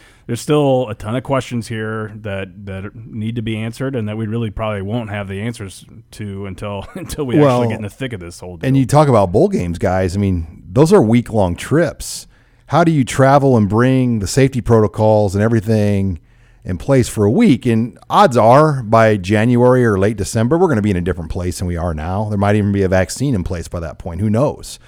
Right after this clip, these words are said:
Speaker 2: Um, but yeah, today in September, uh, a bowl game situation feels, um, there's a lot of questions to me, you know, as far as, yeah, what Nate said. I, I think what you do, Nate, I still believe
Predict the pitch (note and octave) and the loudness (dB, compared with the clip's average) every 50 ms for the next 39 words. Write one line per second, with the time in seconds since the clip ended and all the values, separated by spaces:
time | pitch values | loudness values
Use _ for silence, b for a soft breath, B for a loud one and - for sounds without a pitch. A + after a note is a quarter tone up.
0 | b b b b b b b A2 G#2+ G2+ G2+ G2+ F#2+ G#2+ A2+ C3 B2 A2+ F#2 F2+ | b b b b b b b -4 -2 -2 0 0 0 0 2 4 2 4 2 0
1 | F2+ F2 - B2+ A#2 G#2 B2 C#3+ D3+ C3 A2+ G#2 - G#2 E2 - B2 E3 F3+ C#3 | -2 -2 -2 0 2 6 6 6 6 6 4 2 0 -4 -2 0 0 2 2 2
2 | A2+ F#2+ F2 E2 b b b b b b b b - G#2 G#2 G2 G2 - - G#2+ | 2 0 0 -4 b b b b b b b b -8 -4 -2 -2 -2 -2 -4 -2
3 | F2 A#2 B2+ C#3+ C3+ A#2 A2+ A2 G2+ - A2 - - G2 G2+ G2+ F#2+ - G2 F#2 | 2 2 4 4 4 2 0 0 0 -2 -4 -4 -2 0 0 0 0 -2 -4 -6
4 | F2 - - - A2+ A2+ A2+ G2+ G2 G2+ G2 E2+ - - - b b b b b | -6 -6 -4 -2 2 2 2 2 2 0 -2 -4 -8 -10 -12 b b b b b
5 | b b b b b - G#2 G2+ F#2+ F#2+ F#2 F2+ F2 F2 E2 E2 - - _ _ | b b b b b -4 -4 -2 -2 -2 -2 -2 -4 -4 -6 -8 -10 -14 _ _
6 | _ _ _ - A#2+ A2 G#2+ A#2+ C3 B2+ - - C#3+ D3 B2+ - - F#2+ E2+ - | _ _ _ -6 -2 0 2 2 2 2 2 4 4 4 4 2 -2 -6 -8 -10
7 | - - F#2 F2 D2 C#2+ D#2+ - - - G2 F2+ F#2 F#2 F2 E2+ F2+ F2 - - | -10 -8 -8 -8 -8 -10 -12 -14 -10 -8 -6 -4 -2 -2 -2 -4 -4 -4 -2 2
8 | A2 G#2+ G#2 G2 F#2 F2 D#2 - - b b b b - G#2+ G2 F#2+ G2 F#2 A2 | 2 4 4 4 2 -2 -4 -8 -14 b b b b -4 -2 -2 -2 0 0 0
9 | A#2+ A#2 A#2 B2 A#2 G#2 - - A2+ G#2 G#2+ - - - - C3+ - - C3+ D3+ | 0 2 2 2 2 2 0 -2 -2 -2 -2 -4 -8 -10 -10 -10 -4 0 0 2
10 | - - C#3+ B2+ B2 B2 G#2 G#2+ A2 G#2+ A#2 A2+ G#2+ G2 G#2 G#2+ G2+ F2+ G2 G#2 | 2 2 0 0 0 -2 -2 -2 0 2 2 2 4 2 2 2 2 0 0 -2
11 | - - C#3 B2 A2+ A2 G2+ G#2 G#2 G#2 F#2+ | 0 0 0 0 2 0 0 2 2 2 0